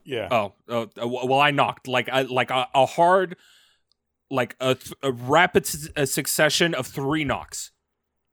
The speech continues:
Speaker 2: So I'm like, "Oh, there must be somebody at the door." So I get, like, it was loud enough to, to, to where I thought it was at the door. So I get up,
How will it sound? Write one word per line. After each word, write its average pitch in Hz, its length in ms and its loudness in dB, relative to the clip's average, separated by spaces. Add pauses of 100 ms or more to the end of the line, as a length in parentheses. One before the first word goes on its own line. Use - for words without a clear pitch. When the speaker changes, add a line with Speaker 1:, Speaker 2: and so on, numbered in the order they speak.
(260)
Speaker 2:
So - 140 -12
I'm 131 60 -6
like, 131 180 0
"Oh, 170 180 4
there 117 140 -4
must 120 200 -6
be 127 80 -8
somebody 113 320 -6
at 113 120 -6
the 131 60 -8
door." 135 200 -6
So 131 160 -4
I 135 80 2
get, 151 360 0
like, 151 200 2
it 151 60 -6
was 147 120 -4
loud 190 240 4
enough 175 260 0
to, 151 280 -4 (280)
to, 139 260 -6
to 143 140 -12
where 147 180 -2
I 151 100 2
thought 151 300 2
it 131 40 -4
was 135 140 -2
at 135 160 2
the 123 60 -16
door. 104 240 -10 (260)
So - 160 -2
I 151 80 2
get 180 240 2
up, 143 240 4